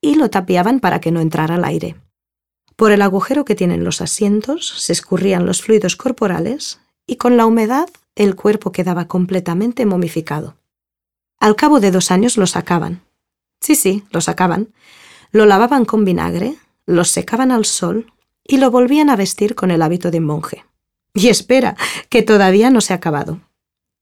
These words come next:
Después de hacer todo esto, cogían las momias y las exponían para que el resto de monjes o los familiares de los muertos pudieran verlas. De esta forma, conectaban el mundo de los vivos y el de los muertos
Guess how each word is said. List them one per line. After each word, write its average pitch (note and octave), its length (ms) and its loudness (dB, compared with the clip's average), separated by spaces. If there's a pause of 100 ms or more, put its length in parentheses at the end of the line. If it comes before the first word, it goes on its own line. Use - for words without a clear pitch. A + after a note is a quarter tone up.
Después C4 440 -2
de A3+ 60 0
hacer E3+ 260 -2
todo A3+ 260 -2
esto, G3 440 -6 (720)
cogían C#4+ 420 2
las G3 200 0
momias A3+ 680 -2
y A3 80 2
las F#3+ 200 0
exponían G#3 500 -2
para F3+ 200 -4
que F#3 140 -6
el F3+ 120 -4
resto G3+ 300 -2
de E3+ 120 -2
monjes F#3 600 -4
o F#3 100 -2
los - 180 -4
familiares F3+ 640 -2
de G3 60 -4
los G#3 180 0
muertos F#3 640 -4 (100)
pudieran A3+ 420 2
verlas. F3 540 -6 (580)
De F3 80 0
esta F3 220 -2
forma, G#3 500 0 (500)
conectaban G#3+ 560 2
el G3+ 120 2
mundo F3 260 0
de F3 80 -4
los F3+ 240 -4
vivos A#3 560 -2
y F3 140 0
el D#3+ 100 0
de D#3 100 -4
los - 220 -8
muertos G3 640 -4